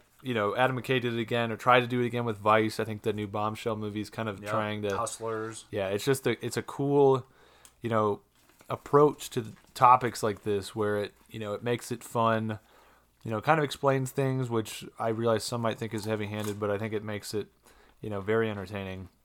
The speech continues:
Speaker 1: And yeah, The Big Short is, I mean, it's a tough subject to think about, um, you know, especially thinking of all the consequences for different people, but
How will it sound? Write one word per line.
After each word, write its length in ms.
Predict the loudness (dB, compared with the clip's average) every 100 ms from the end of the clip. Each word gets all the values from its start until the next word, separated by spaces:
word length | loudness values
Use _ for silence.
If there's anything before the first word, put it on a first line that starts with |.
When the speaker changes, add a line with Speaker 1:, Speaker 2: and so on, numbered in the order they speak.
| _ _ _ _ _ _ -20 -8
Speaker 1:
And 100 | 0
yeah, 120 | 2
The 60 | 2
Big 160 | -2
Short 240 | 0 0 2
is, 200 | -2 -6
I 60 | -4
mean, 120 | -2
it's 220 | -2 -6
a 540 | -20 _ _ _ _ 6
tough 180 | 6
subject 520 | 8 4 4 2 0 -4
to 80 | -6
think 220 | -4 -4
about, 360 | -2 -2 -4 -8 -20 -20 -20 -20 -20 -20 _ _ -6
um, 460 | 0 0 -2 -6 -16
you 80 | -10
know, 100 | -6
especially 380 | -6 -4 -6 -6
thinking 240 | -8 -6
of 80 | -6
all 80 | -4
the 60 | -4
consequences 680 | -4 -6 -4 -6 -6 -10
for 140 | -10 -6
different 280 | -6 -6 -6
people, 260 | -2 -2
but 260 | 0 -2